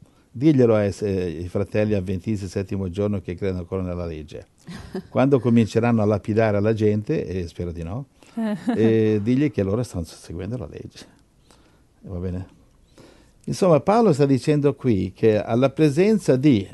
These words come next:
Speaker 1: ripetiamo, primo Timoteo uno otto a undici, alla presenza di empi, scellerati, percuotitori di padre, di madre, di omicidi e di ladri d'uomini o ladri di studentesse,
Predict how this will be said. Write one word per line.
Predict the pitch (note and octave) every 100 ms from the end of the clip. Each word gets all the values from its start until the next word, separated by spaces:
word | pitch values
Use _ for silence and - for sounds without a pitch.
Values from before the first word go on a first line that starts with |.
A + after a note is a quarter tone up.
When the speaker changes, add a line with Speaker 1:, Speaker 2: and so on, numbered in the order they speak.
| -
Speaker 1:
ripetiamo, | G2+ G#2 A2+ - G#2+ G2+ G2 F#2 F2+ F2 F#2 F#2+ - -
primo | G2+ F#2 F#2
Timoteo | F#2 F#2 - G#2+ F#2+
uno | G2+ G#2
otto | G2 G2 A#2
a |
undici, | C#3+ D#3+ C3 G#2 - E2 - _ _ _ _ -
alla | - A#2
presenza | A#2 B2+ D#3 C3 A#2
di | B2+ -
empi, | F#3+ D#3 B2 F#2
scellerati, | E2+ E3 F3 E3+ E3+ C#3 G#2 G#2 -
percuotitori | F3+ G3+ G3 - F3+ E3 E3 F#3 G3 F3+
di | E3+
padre, | E3+ D3 A2 G2 A2+
di | D#3+
madre, | F#3 D#3+ G#2 F2+ E2+ _ - - -
di | A2+ D#3+
omicidi | F#3 E3 - F3 B2+ B2
e | F#3 E3 F2 - _ _ _ _ _ _ _ _ _ _ _ _
di | - B2+
ladri | G#2+ G#2 C3 D#3+
d'uomini | B2+ G2+ F2 F#2 A2+ D3+
o | F#2+
ladri | F#2 F#2+ G#2 G#2
di | F#2
studentesse, | - F2+ F2+ E2+ E2 -